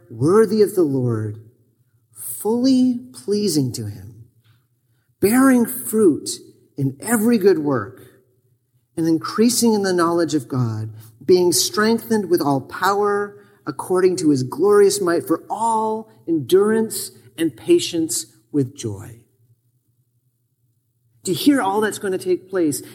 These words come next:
if we are filled with the knowledge of the gospel?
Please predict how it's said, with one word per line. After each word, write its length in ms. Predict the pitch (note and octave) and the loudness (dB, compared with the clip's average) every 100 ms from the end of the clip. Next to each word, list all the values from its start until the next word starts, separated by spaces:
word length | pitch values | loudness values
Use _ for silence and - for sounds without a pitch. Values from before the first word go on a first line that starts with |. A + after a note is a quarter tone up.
| - | -6
if 140 | C#3 | -2
we 160 | F#3 G#3+ | 2 0
are 100 | D3 | 0
filled 960 | - - C4 B3 G#3 D#3+ D3+ - - | -8 -4 2 4 4 2 -2 -8 -2
with 100 | F3+ | 0
the 80 | E3+ | 2
knowledge 480 | F3 F#3 A3 A3+ F#3 | 0 0 0 0 -2
of 200 | F#3+ F3 | -6 -4
the 80 | F3+ | -2
gospel? 580 | F3 F3+ F3 - - | 0 -2 -4 -10 -18